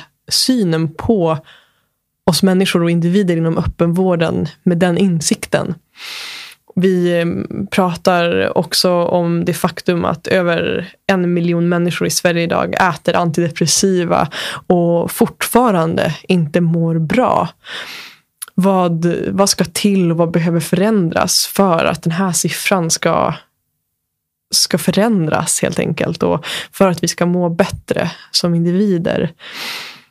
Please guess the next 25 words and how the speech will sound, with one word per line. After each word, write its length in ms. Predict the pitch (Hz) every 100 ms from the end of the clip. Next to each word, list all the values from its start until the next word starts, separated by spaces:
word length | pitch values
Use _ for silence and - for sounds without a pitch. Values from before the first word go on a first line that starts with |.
| _ _ _
Och 300 | - 180 175 170 165 - - -
jag 200 | - 165
tror 400 | - 185 185 170
att 300 | 170 165 -
oavsett 680 | 190 175 170 165 196 170 -
om 520 | 170 165 165 165 170 170 _
du 640 | - 180 175 170 170 170 190
själv 840 | - - 208 208 185 175 175 175 170 -
har 300 | - 185 180
en 180 | 170 170
historia 640 | 165 - 196 196 185 175
av 160 | 170 170
att 160 | 160 - _ - -
ha 280 | 180 180 175
mått 320 | 180 202 -
psykiskt 500 | - 190 175 175 -
dåligt 420 | 175 175 170 170
eller 280 | 165 165 170
har 200 | 170 -
ätit 440 | - 190 170 185
antidepressiva 760 | 180 175 175 170 165 - 170 165
eller 320 | 165 160 160
idag 400 | 170 175 208 190
äter 280 | 175 147 170
antidepressiva, 920 | 160 156 170 160 160 - 170 165 160